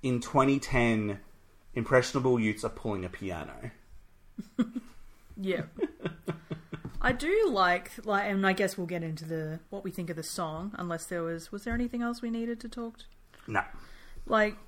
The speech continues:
Speaker 2: I like the sort of imagery of that in terms of it sort of, I don't know, you could have a field day with it, you could make it sort of like a Sisyphean, Sisyphean endeavor, like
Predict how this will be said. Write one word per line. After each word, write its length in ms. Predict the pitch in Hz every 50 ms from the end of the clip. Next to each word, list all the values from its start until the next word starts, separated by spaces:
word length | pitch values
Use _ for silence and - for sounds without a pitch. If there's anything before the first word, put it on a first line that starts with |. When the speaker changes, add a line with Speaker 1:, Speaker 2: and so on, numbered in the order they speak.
| - - -
Speaker 2:
I 160 | - 247 240
like 320 | 240 220 208 202 208 202
the 80 | 220 226
sort 240 | 220 - 214 202 190
of 380 | 190 190 185 180 175 - - - - - - - - - - - - - - - - - - - - - - - -
imagery 500 | 220 190 185 190 180 180 180 175 175 175
of 140 | 170 160
that 240 | 165 175 175 175 170
in 140 | 180 180 175
terms 340 | - 190 175 175 175 175 175
of 100 | 175 165
it 240 | 175 170 - - -
sort 200 | - 190 185 180
of, 540 | 175 175 175 170 170 175 170 - - - - - - - - - - - _ _ _ - - - - _ _ _ _ _ _ _ _ _ _ _ -
I 60 | -
don't 120 | - 165 160
know, 100 | 160 170
you 160 | 190 202 190
could 140 | 190 196 175
have 140 | 185 175 170
a 40 |
field 340 | 165 - - 180 170 170 170
day 200 | 165 170 160 165
with 140 | 170 165 160
it, 60 | 160
you 100 | 175 170
could 220 | 165 - 180 170 160
make 300 | 165 151 160 165 - 185
it 120 | 175 175
sort 140 | - 190 185
of 80 | 175 160
like 220 | 170 165 170 -
a 240 | 185 180 180 180 180
Sisyphean, 920 | 175 - - 190 196 - 185 170 - - 185 175 170 165 165 170 170 175 - - _ _ -
Sisyphean 1000 | - - - 190 185 - 160 - - 180 175 170 170 170 165 165 165 165 170 170 - - - - - - _ _ _ _ _ _ _ _ _ - - _ _ _ _ -
endeavor, 600 | - 185 175 160 185 175 170 165 170 165 165 175
like 440 | 185 185 185 180 180 185 185 -